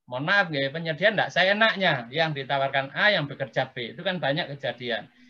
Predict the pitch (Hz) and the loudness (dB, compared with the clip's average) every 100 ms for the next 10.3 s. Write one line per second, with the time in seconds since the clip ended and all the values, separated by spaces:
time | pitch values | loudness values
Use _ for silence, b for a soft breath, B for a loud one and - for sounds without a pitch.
0 | b - 170 170 170 160 185 202 202 190 | b -10 -8 -6 -6 -2 2 2 2 -2
1 | 180 - 165 160 175 190 185 165 147 139 | -4 -4 -6 0 0 0 -2 -6 -6 -8
2 | - 175 156 117 143 143 143 - 160 143 | -2 0 0 0 -2 -6 -6 4 6 6
3 | - - _ _ _ _ _ - 139 131 | 2 -14 _ _ _ _ _ -2 0 2
4 | 143 208 208 - 165 180 208 - _ _ | 2 0 -2 -4 -2 -2 -2 -8 _ _
5 | _ _ _ _ 151 156 175 170 202 196 | _ _ _ _ 2 2 2 4 4 4
6 | 160 147 165 160 165 156 156 165 156 147 | 2 0 0 2 0 -2 -2 -4 -6 -6
7 | 139 135 120 120 113 117 180 190 180 170 | -6 -4 -4 -4 -6 -4 -2 0 -2 -4
8 | 170 170 160 175 156 160 156 123 123 135 | -4 -2 -2 -4 -8 -4 -4 -2 0 2
9 | 160 - - 135 135 127 127 160 151 135 | 0 -4 -4 0 0 0 -2 -2 -2 -4
10 | 156 165 180 | -2 -2 -4